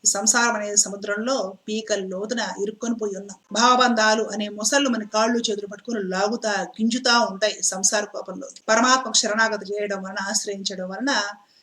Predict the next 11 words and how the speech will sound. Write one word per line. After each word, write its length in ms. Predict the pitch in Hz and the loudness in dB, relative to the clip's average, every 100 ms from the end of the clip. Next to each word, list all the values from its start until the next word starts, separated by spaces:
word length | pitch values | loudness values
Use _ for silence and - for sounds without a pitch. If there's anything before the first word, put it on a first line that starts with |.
| _ | _
ఈ 60 | 233 | 2
సంసార 560 | 226 220 - 262 247 220 | 2 2 4 4 4 2
కూపము 420 | 220 220 214 208 | -2 -6 -6 -6
తరించడం 540 | 208 208 233 233 208 | -2 0 0 0 -4
అనేది 240 | 196 208 269 | -6 -6 -4
చాలా 480 | - 190 190 226 | -4 -2 0 0
తేలిక 420 | 294 202 190 214 202 | 0 -2 -4 -2 -2
అవుతుంది. 500 | 165 185 170 180 - _ - | -6 -10 -16 -16 -18 _ -12
పరమాత్మ 380 | 226 254 262 214 | -8 -4 -4 -6
పోలికగా 840 | - 233 233 226 214 254 196 202 233 - - _ - | -2 0 2 0 4 6 6 6 2 -2 -20 _ -2
ఈ 380 | 254 240 202 | 0 0 -4